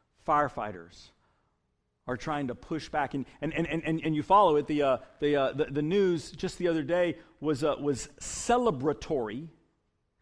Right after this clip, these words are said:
celebratory in announcing that, that one of those three major fires had been retained, excuse me, contained up to twenty-nine percent. They were excited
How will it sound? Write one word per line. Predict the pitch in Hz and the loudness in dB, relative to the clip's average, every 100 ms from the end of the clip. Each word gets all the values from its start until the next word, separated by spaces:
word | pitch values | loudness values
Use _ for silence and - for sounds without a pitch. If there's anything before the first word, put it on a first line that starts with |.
| _ _ | _ _
celebratory | - - 233 180 165 151 143 - - - | -6 0 2 2 -2 -2 -2 -4 -12 -4
in | 170 | -2
announcing | 160 165 190 - 170 147 | 0 0 -2 -2 -2 0
that, | 135 143 - - | 2 0 0 -4
that | 151 - | -4 -2
one | 147 214 | 2 2
of | 190 | 2
those | 147 151 135 - - - | 2 0 -2 -10 -18 -6
three | 190 214 190 | -2 0 -2
major | 160 175 185 139 151 | 0 0 0 0 -4
fires | - 175 175 170 156 139 135 - - | -4 0 2 4 2 0 -2 -8 -8
had | 165 143 | -6 -2
been | 156 147 | -2 0
retained, | 147 143 - 175 185 170 - | -2 -6 -10 -6 -4 -6 -10
excuse | - 170 | -8 -4
me, | 139 110 - _ - | -2 -4 -12 _ -14
contained | - 226 220 185 147 165 156 151 147 - | -2 0 0 -2 -6 -6 -4 -4 -4 -4
up | 165 - | -4 -4
to | 160 | -12
twenty-nine | 135 - 196 196 - 190 165 156 156 160 | -10 -8 -6 -6 -6 -6 -4 -2 0 -2
percent. | 135 135 - 147 123 - - - | -4 -8 -8 -6 -6 -10 -8 2
They | 180 | 2
were | 185 | 2
excited | 170 131 - - 233 240 165 139 | -2 -6 -8 2 2 4 0 -4